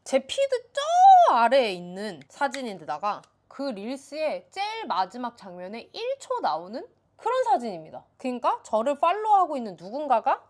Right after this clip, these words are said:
이런 짓을 한 거예요. 그게 너무너무 소름 끼치고 징그럽더라고요. 중간중간 이걸로 경계를 풀어줍니다. 자연스럽게. 근데 이제 남편 이모님이 변호사세요. 그래가지고 이제 저도 이 사람한테 디엠을 보냈죠.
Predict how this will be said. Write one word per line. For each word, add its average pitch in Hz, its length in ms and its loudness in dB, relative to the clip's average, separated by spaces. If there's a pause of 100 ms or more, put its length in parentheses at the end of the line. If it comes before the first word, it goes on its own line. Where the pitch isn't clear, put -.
(280)
이런 214 280 -6
짓을 180 300 -14
한 330 160 -10
거예요. 135 300 -8 (140)
그게 247 220 -10
너무너무 220 540 -8 (160)
소름 392 320 -12
끼치고 202 680 -14
징그럽더라고요. 240 1080 -10
중간중간 240 720 -6
이걸로 190 260 -10
경계를 214 460 -8
풀어줍니다. 202 600 -10 (120)
자연스럽게. - 640 -20 (400)
근데 233 220 -8
이제 190 140 -8
남편 196 440 -4
이모님이 185 840 -12 (120)
변호사세요. 190 800 -10 (260)
그래가지고 196 520 -6
이제 170 160 -14
저도 277 520 -10
이 190 160 -16
사람한테 226 680 -8
디엠을 240 360 -8
보냈죠. 156 580 -16